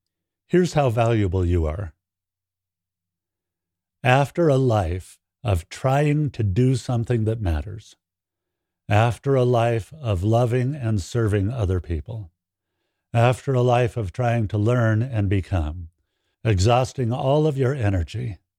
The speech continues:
and giving up everything that you are, all you are promised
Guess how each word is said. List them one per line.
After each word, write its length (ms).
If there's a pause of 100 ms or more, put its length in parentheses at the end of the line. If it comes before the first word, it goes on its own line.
(200)
and 260
giving 380
up 300 (260)
everything 720
that 140
you 260
are, 420 (1040)
all 220
you 140
are 120
promised 640